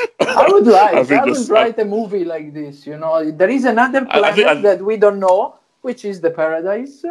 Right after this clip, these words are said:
Speaker 1: And here
Speaker 2: Yeah.
Speaker 1: we are in the, in hell, basically, because it is, you know. <laughs>
Speaker 2: That's, that's
Speaker 1: It's
Speaker 2: a funny, that's a funny,
Speaker 1: governed,
Speaker 2: that, no.
Speaker 1: uh, yeah, it's ruled by,
Speaker 2: Uh,
Speaker 1: um, entropy. There is chaos everywhere, uh,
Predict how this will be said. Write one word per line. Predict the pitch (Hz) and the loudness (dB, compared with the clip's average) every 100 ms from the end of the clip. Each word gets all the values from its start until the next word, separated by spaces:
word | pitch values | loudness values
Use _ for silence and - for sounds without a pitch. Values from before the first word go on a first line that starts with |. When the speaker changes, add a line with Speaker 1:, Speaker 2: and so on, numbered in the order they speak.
| 359 _ _ _ | -14 _ _ _
Speaker 1:
And | 165 170 175 185 | -14 -12 -10 -8
here | 233 262 | -4 2
Speaker 2:
Yeah. | 240 190 | 4 4
Speaker 1:
we | 196 | 4
are | 175 | 2
in | 175 165 | 0 -10
the, | 160 156 151 151 147 143 143 147 160 147 - - _ _ - | -6 -4 -4 -8 -8 -10 -10 -14 -20 -20 -20 -20 _ _ -14
in | 156 | -4
hell, | 160 220 147 139 135 143 _ _ | 0 2 0 -6 -10 -20 _ _
basically, | 151 143 139 131 139 139 | -6 -4 -6 -10 -8 -6
because | 147 143 165 165 | -4 2 2 4
it | 160 156 151 | 2 2 2
is, | 185 151 135 139 | 0 0 -8 -10
you | 127 139 | -8 -6
know. | 135 - _ _ _ | -8 -10 _ _ _
<laughs> | _ - - | _ -6 -2
Speaker 2:
That's, | 196 - 160 147 151 - _ _ _ _ _ - 147 339 | -2 0 0 -2 -6 -10 _ _ _ _ _ 0 4 6
that's | - | 4
Speaker 1:
It's | - 165 | 0 0
Speaker 2:
a | |
funny, | 139 190 | 2 4
that's | 233 226 | 4 4
a | 247 | 4
funny, | 247 - | 4 4
Speaker 1:
governed, | |
Speaker 2:
that, | - 233 | 2 2
no. | 135 | 0
Speaker 1:
uh, | - _ _ _ - | -2 _ _ _ -14
yeah, | 247 269 | -6 -4
it's | 156 156 196 | -6 -8 -4
ruled | 240 262 226 180 | -2 0 -2 2
by, | 196 196 | 2 2
Speaker 2:
Uh, | 202 190 185 185 180 | -4 -4 -6 -6 -8
Speaker 1:
um, | 180 175 170 - | -12 -14 -10 -2
entropy. | 208 214 254 240 254 277 - _ - | -2 0 0 0 0 -4 -6 _ -4
There | 165 | -2
is | 190 - | -2 -6
chaos | - 202 196 196 185 - | -6 -2 0 -2 -4 -4
everywhere, | 160 147 143 143 147 160 | -6 -4 -6 -4 -4 -4
uh, | 175 196 | -6 -8